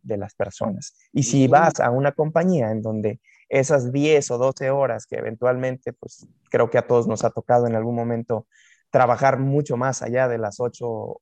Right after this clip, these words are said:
Speaker 1: horas clásicas, pues, simplemente puede resultar en un infierno para la gente, ¿no? Entonces, si no las tratas bien, si no desarrollas políticas, compensaciones, planes que contengan este tipo de, de malestares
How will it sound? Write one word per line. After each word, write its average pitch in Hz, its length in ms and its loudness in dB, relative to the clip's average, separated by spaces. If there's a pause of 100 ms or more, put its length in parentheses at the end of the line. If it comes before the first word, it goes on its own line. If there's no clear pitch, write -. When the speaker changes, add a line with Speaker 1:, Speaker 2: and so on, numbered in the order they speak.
(140)
Speaker 1:
horas 123 380 -2
clásicas, - 680 -8 (120)
pues, 107 140 -2
simplemente 131 920 -2 (180)
puede 123 160 2
resultar 117 400 -4
en 120 80 -4
un 120 120 -6
infierno 113 500 -6
para 110 200 -8
la 101 80 -8
gente, 151 340 -6
¿no? 123 200 -12 (320)
Entonces, 120 300 -4
si 120 120 -4
no 135 120 2
las 185 180 2
tratas 170 340 -2
bien, 151 280 -2
si 127 140 -14
no 139 720 -4
desarrollas 123 800 -2 (300)
políticas, 131 1000 -2 (100)
compensaciones, 123 1160 -2 (100)
planes 131 640 0 (340)
que 113 160 2
contengan 123 800 0
este - 240 -12
tipo 127 360 -4
de, 113 320 -2
de 117 180 -4
malestares 113 720 -4